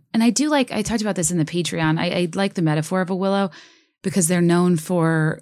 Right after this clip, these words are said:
they're used in literature constantly, but the,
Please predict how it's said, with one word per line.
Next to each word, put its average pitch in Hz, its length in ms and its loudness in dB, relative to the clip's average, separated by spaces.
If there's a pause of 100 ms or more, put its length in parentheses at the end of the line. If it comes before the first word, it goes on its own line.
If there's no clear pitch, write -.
(120)
they're 190 160 2
used 185 360 0
in 156 120 4
literature 151 500 0
constantly, 185 640 -2
but 156 280 -2 (640)
the, 165 640 -2